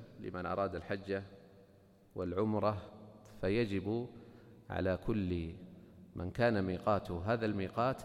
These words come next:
ألا يتجاوزه، ولا يجوز له ويحرم عليه أن يتجاوز هذه المواقيت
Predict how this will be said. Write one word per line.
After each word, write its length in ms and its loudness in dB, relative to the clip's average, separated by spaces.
ألا 400 4
يتجاوزه، 800 0
ولا 260 4
يجوز 400 4
له 340 0
ويحرم 560 10
عليه 480 8
أن 100 4
يتجاوز 600 10
هذه 300 6
المواقيت 800 8